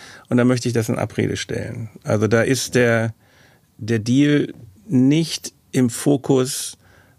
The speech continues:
ähm, bei meinen Vorsitzenden, die ich kenne, um Zeit zu sparen. Sondern da geht's einfach darum, dass es der Sache am dienlichsten ist. Und auch da noch mal einen ganz interessanten oder wichtigen Fall zu fa-, äh, zu sagen,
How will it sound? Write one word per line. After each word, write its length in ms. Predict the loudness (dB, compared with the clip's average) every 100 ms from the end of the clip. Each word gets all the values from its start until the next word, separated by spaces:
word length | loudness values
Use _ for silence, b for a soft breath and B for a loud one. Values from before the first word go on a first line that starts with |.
| -10
ähm, 640 | -2 2 4 2 2 0 -8 _ _ _ _ _ _
bei 240 | -8 -2 2
meinen 300 | 2 2 0
Vorsitzenden, 600 | 0 0 0 0 0 2
die 100 | 0
ich 180 | -2
kenne, 420 | -2 0 2 2 -2 b b b b b -2
um 220 | 0 0
Zeit 280 | 0 0 -2
zu 100 | -6
sparen. 440 | -8 -6 -8 -12 -20 _ _ _ b b
Sondern 260 | 0 2 4
da 80 |
geht's 280 | 2 2 0
einfach 260 | -2 0 0
darum, 300 | 0 2 2
dass 100 | 0
es 120 | 0
der 120 | 0
Sache 400 | 0 0 0 -2 -4 -4
am 160 | -2
dienlichsten 480 | 2 2 2 0 0
ist. 340 | 2 0 -6 -12 B B B B
Und 100 | 2
auch 100 | 2
da 160 | 2 2
noch 140 | 2
mal 120 | 2
einen 60 | 2
ganz 220 | 0 0
interessanten 580 | -2 -2 0 0 2 2
oder 180 | 2 2
wichtigen 360 | 0 2 0
Fall 260 | 2 0 0
zu 160 | -4
fa-, 240 | -2 -2 0
äh, 140 | -2 -4
zu 200 | -10 -2
sagen, 420 | 0 2 2 -2